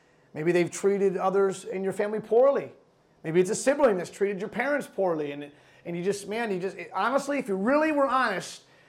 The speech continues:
if they needed something, you probably would put your phone on silent. Maybe it's an overly needy acquaintance.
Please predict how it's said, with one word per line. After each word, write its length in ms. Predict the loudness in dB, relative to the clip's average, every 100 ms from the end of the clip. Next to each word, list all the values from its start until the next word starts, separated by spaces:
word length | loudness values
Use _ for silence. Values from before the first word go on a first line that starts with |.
| -8
if 120 | -4
they 200 | 2 2
needed 340 | 2 0 0 0
something, 420 | 2 2 0 -6
you 100 | -4
probably 320 | 0 2 2
would 200 | 2 -2 -8 -20 _ _ _ _ -12
put 160 | -10
your 80 | -4
phone 220 | -4 -2
on 120 | -6
silent. 380 | -8 -10 -12 -16 _ _ _ _ _ _ _ _ -20 -20 _ _ _ _ _ _ _ _ -4
Maybe 160 | 0
it's 140 | 2 0
an 80 |
overly 440 | 2 4 6 4 2
needy 480 | 0 -2 -4 -4 -4
acquaintance. 720 | -4 -6 -6 -8 -14 -18 -20